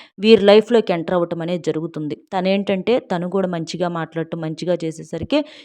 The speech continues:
ఈ మేషరాశి వారు కూడా ఏంటంటే తెలియకుండానే కనెక్ట్ అయిపోతా ఉంటారనమాట. కనెక్ట్ అయిపోయి వాళ్ళు కూడా పరిచయం పెంచుకోవటము,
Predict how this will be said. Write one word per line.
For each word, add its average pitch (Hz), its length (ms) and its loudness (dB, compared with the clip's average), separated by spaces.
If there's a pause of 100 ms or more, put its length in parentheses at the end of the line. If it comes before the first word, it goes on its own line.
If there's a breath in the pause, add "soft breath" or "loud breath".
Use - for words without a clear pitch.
(140 loud breath)
ఈ 233 120 4
మేషరాశి 233 640 6
వారు 185 200 0
కూడా 185 180 -2
ఏంటంటే 185 340 -6
తెలియకుండానే 196 720 -2
కనెక్ట్ 185 320 -4
అయిపోతా 165 400 -4
ఉంటారనమాట. 151 680 -6 (480 soft breath)
కనెక్ట్ 214 320 2
అయిపోయి 208 320 2
వాళ్ళు 190 300 4
కూడా 202 220 2
పరిచయం 185 420 -4
పెంచుకోవటము, 165 640 -4